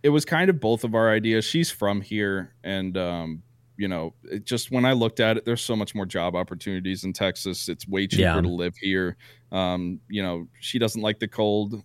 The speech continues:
Speaker 1: and I can tolerate the heat 'cause I had been in for so long and been around the South China Sea and the Middle East so much.
Speaker 2: Yeah,
Speaker 1: So I was
Speaker 2: man.
Speaker 1: like, "I can deal with it."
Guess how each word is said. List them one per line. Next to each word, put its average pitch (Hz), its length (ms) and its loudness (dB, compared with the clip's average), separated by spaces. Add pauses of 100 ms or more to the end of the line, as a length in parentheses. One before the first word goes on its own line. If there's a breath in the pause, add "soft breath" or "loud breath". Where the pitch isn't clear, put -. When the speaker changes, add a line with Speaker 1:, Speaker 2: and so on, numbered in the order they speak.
Speaker 1:
and 104 140 -2
I 95 100 2
can 107 160 -2
tolerate 101 560 0
the 104 80 -6
heat 107 240 -4
'cause 98 160 -4
I 92 120 0
had 87 120 -4
been 95 140 -2
in 95 180 -2
for 92 140 -6
so 98 200 -2
long 95 240 0
and 87 120 -4
been 92 140 -4
around 90 240 -4
the 87 40 -6
South 90 300 -2
China 87 240 -6
Sea 90 200 -6
and 85 100 -4
the 80 60 -6
Middle 80 240 -8
East 95 200 -6
so 92 120 -4
much. 90 220 2
Speaker 2:
Yeah, 104 140 6
Speaker 1:
So 135 60 6
I - 20 4
was - 20 4
Speaker 2:
man. 98 200 6
Speaker 1:
like, 101 120 2
"I 104 100 2
can 98 160 -8
deal 85 240 0
with 85 140 -6
it." 90 100 -6